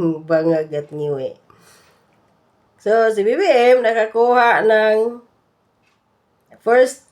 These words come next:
quarter of the year, forty-three. No?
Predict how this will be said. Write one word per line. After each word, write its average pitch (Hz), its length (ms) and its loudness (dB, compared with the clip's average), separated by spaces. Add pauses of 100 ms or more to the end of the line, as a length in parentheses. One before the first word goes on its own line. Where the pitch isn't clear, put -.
quarter 240 560 0
of 226 240 -2
the 262 160 -2
year, 220 320 0
forty-three. 220 800 -8 (800)
No? 170 320 -8